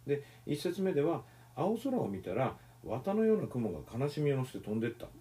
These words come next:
言ってるんですね。だからこれは、普通にこう、セリフ見たらです、セリフ的に言うならば、「青空見たら、綿のような雲が悲しみ乗せて飛んでったよ」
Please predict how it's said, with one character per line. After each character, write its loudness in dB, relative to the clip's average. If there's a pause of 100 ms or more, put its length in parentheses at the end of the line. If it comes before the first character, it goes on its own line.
(120)
言 -14
っ -18
て -12
る -12
ん -12
で -16
す -8
ね。 -4 (480)
だ -2
か 0
ら -2
こ 6
れ 6
は、 2 (520)
普 -20
通 2
に 4
こ 0
う、 0
セ 0
リ 2
フ -4
見 0
た 0
ら -4
で -14
す、 -16
セ -2
リ 0
フ -8
的 2
に 2
言 0
う 2
な 0
ら -6
ば、 0 (480)
「青 0
空 2
見 4
た 0
ら、 0
綿 -2
の -2
よ -2
う 0
な 0
雲 -2
が -6 (120)
悲 0
し -6
み 0
乗 0
せ -10
て 2 (160)
飛 -10
ん -6
で 2
っ 2
た -2
よ」 -6